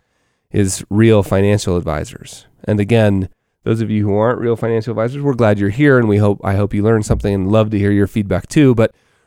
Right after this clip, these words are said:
real financial advisors are used to talking about money with clients, but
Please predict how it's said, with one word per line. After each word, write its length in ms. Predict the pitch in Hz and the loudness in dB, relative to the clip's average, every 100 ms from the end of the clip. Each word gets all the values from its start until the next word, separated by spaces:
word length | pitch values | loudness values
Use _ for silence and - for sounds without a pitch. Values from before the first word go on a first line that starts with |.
| - | 0
real 240 | 233 285 | 2 4
financial 380 | 214 185 220 202 | 2 2 2 2
advisors 360 | 147 135 127 | 2 0 0
are 60 | 123 | 0
used 260 | 131 190 - | 2 0 -2
to 60 | |
talking 300 | 135 123 110 | 0 0 0
about 180 | 110 101 | 0 0
money 300 | 110 131 123 - - - _ | 2 4 4 0 -12 -20 _
with 180 | - - | -4 -4
clients, 720 | - 233 185 127 113 - - - _ - - | 0 2 4 2 -2 -6 -10 -18 _ -20 -16
but 460 | 117 147 139 107 | 0 2 2 0